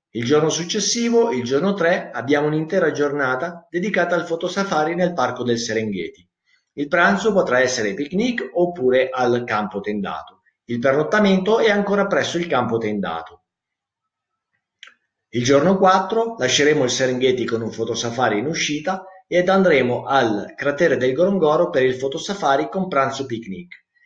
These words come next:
Nel pomeriggio proseguiamo per Karatu per il pernottamento al lodge. Il giorno cinque, dopo colazione, visiteremo l'Iraq Boma,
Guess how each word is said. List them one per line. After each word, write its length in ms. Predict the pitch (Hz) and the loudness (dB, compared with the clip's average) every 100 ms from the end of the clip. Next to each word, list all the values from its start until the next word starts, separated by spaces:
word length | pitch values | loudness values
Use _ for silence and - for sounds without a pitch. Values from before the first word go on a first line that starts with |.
| _ _ | _ _
Nel 140 | 123 123 | -2 2
pomeriggio 680 | 151 175 214 226 190 240 | 2 4 4 2 2 0
proseguiamo 580 | 233 170 151 147 139 123 | 2 0 0 2 2 2
per 200 | 110 117 | -2 -4
Karatu 520 | - 113 120 123 175 | -2 2 2 2 0
per 160 | 175 180 | 0 0
il 100 | 170 | 2
pernottamento 720 | 175 160 151 151 135 113 - | 0 0 -2 -2 -2 -2 -2
al 120 | 107 95 | -2 -2
lodge. 500 | 82 82 - - _ _ _ _ _ | -4 -8 -14 -20 _ _ _ _ _
Il 140 | - 113 | -10 -2
giorno 340 | 127 147 202 | 2 4 4
cinque, 680 | 202 226 226 226 247 247 - | 2 0 0 0 0 0 -2
dopo 260 | 180 - - | -2 0 -2
colazione, 840 | 147 196 196 - 202 208 214 220 | 0 2 0 0 4 4 2 -4
visiteremo 580 | 131 131 160 175 170 170 | -6 -4 0 2 2 2
l'Iraq 400 | 151 143 135 - | 2 4 2 0
Boma, 380 | 107 98 92 95 | -2 -2 -2 -6